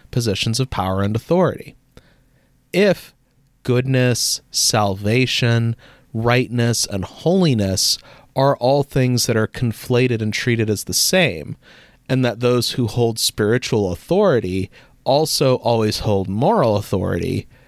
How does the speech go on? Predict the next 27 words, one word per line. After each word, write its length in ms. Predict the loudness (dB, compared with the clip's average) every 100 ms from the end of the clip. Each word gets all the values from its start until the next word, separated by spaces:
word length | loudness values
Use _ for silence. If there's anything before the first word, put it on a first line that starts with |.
| _ _ _ _ _ _
then 100 | -2
it 40 | 0
becomes 340 | 0 0 0
really 300 | 2 2 2
easy 580 | 0 0 2 2 0 0
to 100 | 0
say 460 | -2 0 2 0 -2
any 340 | -2 0 2 0
actions 580 | 0 0 0 -2 0 -2
committed 400 | -2 0 0 0
by 160 | 0
those 260 | 2 0 0
in 120 | -4
power 480 | -4 -2 0 0 0
are 200 | 0 0
inherently 500 | -2 -2 -2 -2 -4
justified, 880 | 0 0 0 -4 -4 -6 -6 -6 -10 -20 -20 -20 _ -6
even 340 | 0 0 2
if 140 | 0 0
the 200 | -2 -2
action 440 | -2 -2 -2 -4 -2
itself 540 | -2 0 0 0 -4 -4
is 380 | 0 0 -2 -6
grossly 840 | -10 -4 0 0 0 0 0 0
abusive 680 | -2 -2 0 0 0 -2 -2
and 160 | -4 -2
immoral. 580 | 0 -2 -4 -8 -16